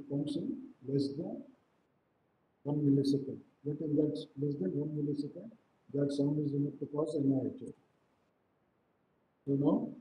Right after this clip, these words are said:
ipsilateral, contralateral, which can be normal, or if the threshold goes above eighty-five decibel,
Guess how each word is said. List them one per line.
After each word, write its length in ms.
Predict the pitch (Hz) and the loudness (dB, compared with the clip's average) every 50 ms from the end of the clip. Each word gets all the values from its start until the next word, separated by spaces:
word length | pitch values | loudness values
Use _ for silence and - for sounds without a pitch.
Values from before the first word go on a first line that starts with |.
| - - _ _ - 139 | -20 -20 _ _ -6 -6
ipsilateral, 600 | 131 - - 160 151 156 156 - - 180 190 226 240 - - - | -4 2 2 2 4 4 2 2 0 -2 -2 -2 -2 -4 -6 -4
contralateral, 760 | 135 131 - - 139 139 135 135 131 131 - - 151 175 202 - - - - - _ - | -4 -4 -2 -2 0 2 4 4 2 2 -2 -4 -4 -6 -6 -6 -6 -8 -8 -8 _ -8
which 180 | 135 135 - | -6 -6 -4
can 160 | 156 147 143 143 143 | -4 -2 -2 -2 -2
be 80 | 147 131 123 | -2 -4 -6
normal, 420 | 123 131 135 131 139 160 185 240 269 - - _ _ _ _ _ | -8 -10 -10 -8 -8 -8 -8 -10 -12 -14 -20 _ _ _ _ _
or 400 | 131 135 147 170 208 247 - - - _ _ _ _ _ _ _ 147 | -6 0 0 2 0 0 -4 -10 -16 _ _ _ _ _ _ _ -4
if 120 | 139 - - - | -4 -4 -2 -2
the 160 | 156 160 151 - - - | -4 -4 -4 -6 -12 -12
threshold 400 | - 135 131 - - 175 175 170 143 123 | -10 -10 -8 -8 -6 -6 -6 -6 -4 0
goes 260 | 139 147 156 151 - | 0 2 2 0 -2
above 300 | 160 135 123 147 160 151 147 | -6 -8 -6 -4 -2 0 0
eighty-five 360 | 143 143 - - - 156 147 139 143 | -2 -2 -6 -6 -4 -2 0 2 2
decibel, 400 | 139 139 139 139 135 151 170 | 2 2 0 -2 0 -2 -2